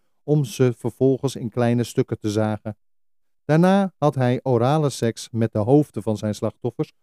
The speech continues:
om vervolgens de in stukken gesneden lichamen in diverse vuilniszakken te doen en deze weer in zijn auto te leggen. Hij reed daarna naar de bergen,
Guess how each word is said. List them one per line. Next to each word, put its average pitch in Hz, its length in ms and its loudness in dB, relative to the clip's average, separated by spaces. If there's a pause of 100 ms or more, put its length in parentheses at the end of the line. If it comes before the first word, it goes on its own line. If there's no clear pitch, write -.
(140)
om 160 160 0
vervolgens 185 600 2 (180)
de 131 140 -2
in 135 140 -2
stukken 190 380 -2
gesneden 123 500 -4
lichamen 110 540 -4 (180)
in 135 160 0
diverse 139 480 0
vuilniszakken 117 800 -2
te 110 120 -16
doen 110 260 -2 (240)
en 120 220 0
deze 113 600 2
weer 113 440 0
in 110 160 -4
zijn 117 180 0
auto 120 320 -2
te 113 140 -2
leggen. 107 360 -4 (680)
Hij 117 160 2
reed 123 400 2
daarna 113 540 0
naar 113 240 0
de 107 100 -2
bergen, 127 460 -2